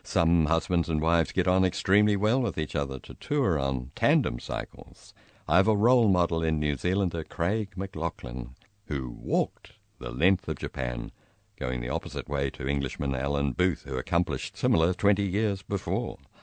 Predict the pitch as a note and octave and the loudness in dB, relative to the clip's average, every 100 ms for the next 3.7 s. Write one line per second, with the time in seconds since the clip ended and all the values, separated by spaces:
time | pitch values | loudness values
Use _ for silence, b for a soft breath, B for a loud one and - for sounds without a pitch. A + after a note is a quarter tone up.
0 | B B B D#2 G2 A#2+ - B2 C#3 B2 | B B B 2 4 4 2 4 4 2
1 | C3+ A#2+ G2+ G2+ G2+ G2 G2 - F#2+ G2 | 0 0 2 2 4 2 -2 -4 0 2
2 | A#2 A#2+ A#2 A2+ A2+ A2+ F#2+ B2 D#3 C#3+ | 4 4 2 2 0 4 6 8 6 4
3 | C3 A2+ G2 D#2+ C#2 C#2+ | 2 2 2 0 -2 -6